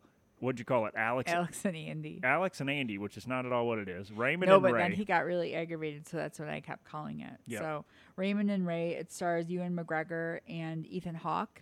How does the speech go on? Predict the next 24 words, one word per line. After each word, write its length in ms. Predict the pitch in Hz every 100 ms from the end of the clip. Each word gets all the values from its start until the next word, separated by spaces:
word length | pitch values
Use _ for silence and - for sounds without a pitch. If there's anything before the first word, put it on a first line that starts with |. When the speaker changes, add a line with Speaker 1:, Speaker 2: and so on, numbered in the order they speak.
| _
Speaker 1:
Yep. 180 | 117 139 -
Speaker 2:
And 160 | 185 185
they're 180 | 180 165
half 420 | 180 156 170 -
brothers 520 | 170 170 175 180 185 -
who 80 |
are 100 | 359
kind 260 | - 311 311
of 120 | 277
estranged, 840 | 226 - 190 175 175 202 220 - _ - -
but 180 | 190 180
brought 260 | 180 175 185
back 220 | 175 -
together 480 | 185 175 165 165 170
when 200 | 165 160
their 160 | 156 147 - _
dad, 340 | 151 139 165
who 280 | 170 175 156
they 180 | 156 151
are 100 | 151
totally 520 | 143 - 196 190 156 143
estranged 600 | - 151 147 151 156 -
from, 380 | 147 143 143 147
dies. 600 | 160 147 156 196 247